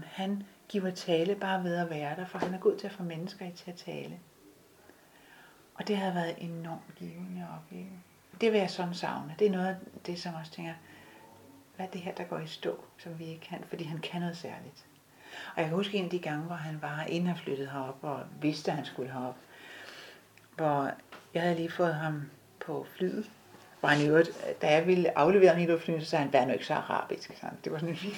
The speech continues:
ting. <laughs> Jamen, det er sådan noget, det er typisk arabisk, den der gæstfrihed, at man, man jo fører folk helt ud og polstrer dem og sådan, "Vær nu ikke så." Det har jeg godt selv fundet ud af at gå på op i fly, og så s-,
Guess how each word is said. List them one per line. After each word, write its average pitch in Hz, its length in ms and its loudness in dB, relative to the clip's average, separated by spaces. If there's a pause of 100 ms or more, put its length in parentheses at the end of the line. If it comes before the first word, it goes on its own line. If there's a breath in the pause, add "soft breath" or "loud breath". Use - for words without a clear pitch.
ting. 285 240 10
<laughs> - 1200 4
Jamen, 208 220 6
det 226 60 6
er 220 40 4
sådan 220 260 8
noget, - 160 0
det 208 60 -2
er - 40 -10
typisk 214 240 0
arabisk, 190 280 6
den 196 80 0
der 175 120 4
gæstfrihed, 185 560 4
at 170 100 4
man, 165 260 0
man 170 220 0
jo 170 120 -2
fører 160 300 4
folk - 280 4
helt 165 280 0
ud 165 220 2
og 160 180 0
polstrer 165 520 2
dem 147 260 0
og 143 140 4
sådan, 147 260 -2
"Vær 170 140 8
nu 180 160 4
ikke 151 200 2
så." 143 160 4
Det 190 80 8
har 196 60 10
jeg 196 80 10
godt 208 160 12
selv - 240 4
fundet 208 160 6
ud 190 40 6
af - 40 4
at - 60 2
gå 170 100 10
på 180 140 4
op - 280 4
i 185 40 -2
fly, 196 380 4
og 180 60 4
så 214 140 0
s-, - 180 -8